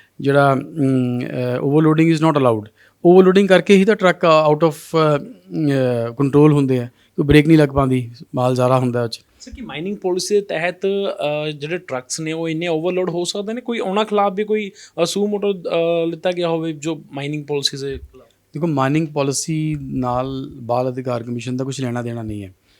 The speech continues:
Speaker 1: ਲੇਕਿਨ ਇਹ ਹੈ ਕਿ ਕਿਉਂਕਿ ਬੱਚੇ ਦਾ ਐਕਸੀਡੈਂਟ ਹੋਇਆ ਔਰ ਬੱਚਿਆਂ ਦੀ ਜਾਨੀ ਮਾਲੀ, ਅਹ, ਜਾਨ ਦਾ ਨੁਕਸਾਨ ਹੋਇਆ, ਇਸ ਕਰਕੇ, ਅਹ, ਉਹ ਪਾਲਿਸੀ ਵੀ ਦੇਖੀ ਜਾਏਗੀ ਕੀ ਹੈ ਔਰ ਪੁਲਿਸ ਨੂੰ ਇੰਸਟਰਕਟ ਕੀਤਾ ਜਾਏਗਾ ਕਿ ਉਹ, ਅਹ, ਜਿਹੜੀ ਪਾਲਿਸੀ ਹੈ ਉਹਦੇ ਹਿਸਾਬ ਨਾਲ ਹੀ ਚਲਾਇਆ ਜਾਏ।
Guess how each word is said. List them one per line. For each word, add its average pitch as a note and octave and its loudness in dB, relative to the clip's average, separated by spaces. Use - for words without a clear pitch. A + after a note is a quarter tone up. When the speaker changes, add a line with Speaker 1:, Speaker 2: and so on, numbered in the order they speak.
Speaker 1:
ਲੇਕਿਨ D#3+ 4
ਇਹ F3 4
ਹੈ F3+ 4
ਕਿ E3+ -4
ਕਿਉਂਕਿ F3 -6
ਬੱਚੇ D3 0
ਦਾ D#3 4
ਐਕਸੀਡੈਂਟ C#3+ 0
ਹੋਇਆ B2+ 0
ਔਰ C#3+ 0
ਬੱਚਿਆਂ C#3 2
ਦੀ D3 2
ਜਾਨੀ C3 0
ਮਾਲੀ, C#3 0
ਅਹ, C3 -6
ਜਾਨ C3 2
ਦਾ C#3 4
ਨੁਕਸਾਨ C3 0
ਹੋਇਆ, A2 -6
ਇਸ F3 2
ਕਰਕੇ, F3+ 0
ਅਹ, D3+ 4
ਉਹ E3+ 0
ਪਾਲਿਸੀ D#3 2
ਵੀ E3 0
ਦੇਖੀ D3 2
ਜਾਏਗੀ C3 0
ਕੀ C3 -4
ਹੈ C3+ -6
ਔਰ C#3+ 4
ਪੁਲਿਸ D3+ 0
ਨੂੰ E3 2
ਇੰਸਟਰਕਟ D#3 0
ਕੀਤਾ C3+ -2
ਜਾਏਗਾ A#2+ -2
ਕਿ F#3+ -4
ਉਹ, G3 -2
ਅਹ, D3+ -2
ਜਿਹੜੀ D3+ -2
ਪਾਲਿਸੀ D3 -2
ਹੈ D#3 0
ਉਹਦੇ D3+ -4
ਹਿਸਾਬ C#3+ 0
ਨਾਲ C3+ 0
ਹੀ D3 0
ਚਲਾਇਆ B2 -2
ਜਾਏ। C#3+ -4